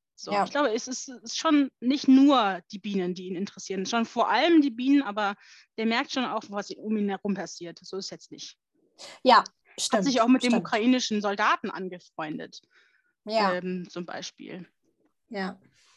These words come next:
Speaker 1: Und dann, als der ukrainische Soldat ihm erzählt hat,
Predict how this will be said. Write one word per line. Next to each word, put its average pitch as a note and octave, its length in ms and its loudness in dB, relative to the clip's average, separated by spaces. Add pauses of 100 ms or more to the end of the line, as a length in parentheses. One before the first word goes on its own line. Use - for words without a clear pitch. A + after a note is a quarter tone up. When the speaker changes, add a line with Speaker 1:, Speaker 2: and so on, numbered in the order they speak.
(400)
Speaker 1:
Und A3+ 120 2
dann, A#3+ 160 2
als A#3 200 0
der A#3 300 2 (100)
ukrainische A#3 600 0
Soldat G#3+ 460 -2
ihm B3 140 -4
erzählt A#3+ 400 -12
hat, A3+ 180 -4